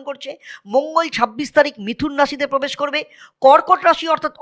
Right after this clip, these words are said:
অষ্টম স্থানে রবি অবস্থান করছে, যদিও রবি ষোলোই অগাস্ট নিজের ঘর অর্থাৎ সিংহ রাশিতে প্রবেশ করবে। আপনার ভাগ্যস্থান অর্থাৎ সিংহ রাশিতে বুধ এবং শুক্র একসাথে বসে রয়েছে, ফলে অগাস্ট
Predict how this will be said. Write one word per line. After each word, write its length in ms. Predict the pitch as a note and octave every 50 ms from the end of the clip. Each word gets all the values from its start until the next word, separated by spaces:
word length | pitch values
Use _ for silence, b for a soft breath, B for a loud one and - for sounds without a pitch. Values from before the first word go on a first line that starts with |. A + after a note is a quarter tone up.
| A#3
অষ্টম 260 | A3+ - - - D#4+ D#4 C#4+
স্থানে 200 | - D#4+ D4 D4
রবি 260 | - G3+ A#3+ A#3 C#4 C#4+
অবস্থান 360 | C4+ C4+ D4+ C#4+ - D#4 C#4+
করছে, 240 | C#4 D4 D4 - D4+ C4
যদিও 340 | F3 A3+ C4 A#3+ C#4 D4+ D4
রবি 280 | A3 A3 A#3+ A#3 D4 A#3 D#3+ B B B B B - -
ষোলোই 360 | - A#3+ C4 C#4 D4 D4+ C4+ - - A#3+
অগাস্ট 260 | A#3 B3 C#4 - - -
নিজের 280 | G#3+ A#3 G#3+ C#4+ D4 - G#3
ঘর 100 | A#3+ C4 C4+ C4 - A3
অর্থাৎ 220 | A3+ - - - - -
সিংহ 180 | - B3 B3 B3
রাশিতে 320 | B3 A3+ A3+ - B3 A3 B3+
প্রবেশ 260 | G#3+ A3+ G#3+ A3+ A3 - -
করবে। 220 | A3 G3+ F#3 F3 - _ _ _ _ _ _ _ _ _ _ B B B B B B B B
আপনার 380 | A3 B3+ B3+ - C4+ D#4+ E4+ E4+ A#3 G3
ভাগ্যস্থান 640 | G#3+ A#3+ B3 - - E4 E4 - - - E4 E4 D#4 - -
অর্থাৎ 220 | C4+ C4+ D4+ C#4 - - -
সিংহ 220 | - D4 D#4 D#4+ E4 D#4+
রাশিতে 420 | C#4+ C#4 C4 - D4+ B3+ C#4 A3 E3+ - _ b b b b b b _ F#3
বুধ 420 | E3 D#3 F#3+ C#4+ D#4+ E4+ E4+ E4+ E3+ - - - C#4
এবং 160 | A#3+ D4+ D4 D4 C4+ _ _ - - -
শুক্র 320 | - D4+ D4 _ - D4+ D#4+ D#4 - - C4 B3+
একসাথে 400 | - - - - D4 C#4 C#4 C4+ A3
বসে 280 | G3 A#3 C4 - D4 C#4
রয়েছে, 260 | D4 D4 D4 - D4
ফলে 200 | - C#4+ C#4 C#4 - - G#3
অগাস্ট 260 | G#3+ A3+ C#4 C#4+ C#4